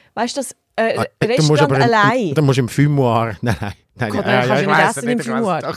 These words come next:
Speaker 2: Doch, ich weiss nicht, ob die Lindenbade jetzt wirklich das Beste ist. Wobei das Fumoir ist schon geil zu machen.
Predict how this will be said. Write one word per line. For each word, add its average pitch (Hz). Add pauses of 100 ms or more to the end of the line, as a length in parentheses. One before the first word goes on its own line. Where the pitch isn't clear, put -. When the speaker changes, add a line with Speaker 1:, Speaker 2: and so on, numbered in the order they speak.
Speaker 2:
Doch, 175
ich -
weiss 131
nicht, 120
ob 123
die 123
Lindenbade 120
jetzt 117
wirklich 135
das -
Beste 160
ist. 196 (140)
Wobei 190
das 151
Fumoir 214
ist 143
schon 165
geil 170
zu 185
machen. 147